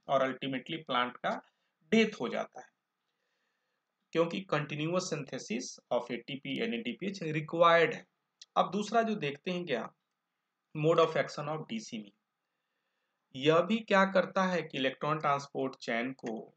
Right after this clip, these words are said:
chloroplast में affect करता है और कहाँ पर, Photosystem सेकेंड में। और ये क्या करता है, ये भी same तरह का, pretty much same action की तरह काम करता है। Electron donation by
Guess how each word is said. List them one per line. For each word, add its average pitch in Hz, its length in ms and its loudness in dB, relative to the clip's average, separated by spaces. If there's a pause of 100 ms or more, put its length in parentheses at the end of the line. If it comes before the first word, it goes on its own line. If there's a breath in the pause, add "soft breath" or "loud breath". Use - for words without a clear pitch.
(180)
chloroplast 117 600 0
में 117 80 -8
affect 107 300 -10
करता 151 340 -4
है 214 60 -2
और 180 120 -6
कहाँ 143 260 -4
पर, 233 240 -2 (140)
Photosystem 160 640 -6
सेकेंड 156 460 0
में। 104 160 -10 (520)
और 120 180 0
ये 143 180 0
क्या 185 180 2
करता 185 380 -2
है, 180 180 -4
ये 123 140 0
भी 180 140 -4
same 156 360 -4
तरह 175 160 0
का, 175 180 2 (300)
pretty 139 280 -10
much 156 120 -4
same 147 260 -4
action 165 400 -6
की 170 80 -4
तरह 165 160 -2
काम 160 240 -2
करता 165 260 -2
है। 165 60 0
Electron 180 440 0
donation 156 440 0
by 156 80 2